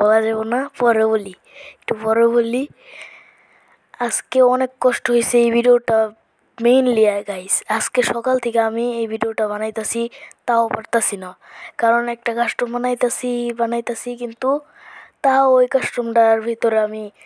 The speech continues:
ল্যান্ডমাইন খুঁজে পাই না, জোনে মেরা যাই, তাও পাইতাছিলাম না, আবার কখনো এনিমি মেরে দেয়, পাইতাছিলাম না গাইস। তারপরে এই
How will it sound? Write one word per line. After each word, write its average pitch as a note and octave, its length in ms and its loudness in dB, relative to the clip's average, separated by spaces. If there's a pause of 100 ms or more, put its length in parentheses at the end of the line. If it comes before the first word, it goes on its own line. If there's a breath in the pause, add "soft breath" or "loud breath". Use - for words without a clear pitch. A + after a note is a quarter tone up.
(600 loud breath)
ল্যান্ডমাইন A3+ 440 2 (100)
খুঁজে G#3+ 260 -4
পাই G#3+ 120 -6 (100)
না, G#3+ 100 -8 (640)
জোনে A3+ 320 2
মেরা G#3+ 280 2
যাই, G#3 140 -2 (120)
তাও A3+ 140 4 (100)
পাইতাছিলাম G3+ 520 -10 (100)
না, F3+ 60 -20 (680)
আবার G#3 180 -2 (120)
কখনো G#3+ 400 -2
এনিমি A3 320 -4
মেরে G#3 240 -4
দেয়, G3+ 140 -4 (1080 loud breath)
পাইতাছিলাম C4 580 2
না G#3+ 100 -4
গাইস। G3+ 260 -6
তারপরে A#3+ 380 2 (920)
এই A#3+ 80 6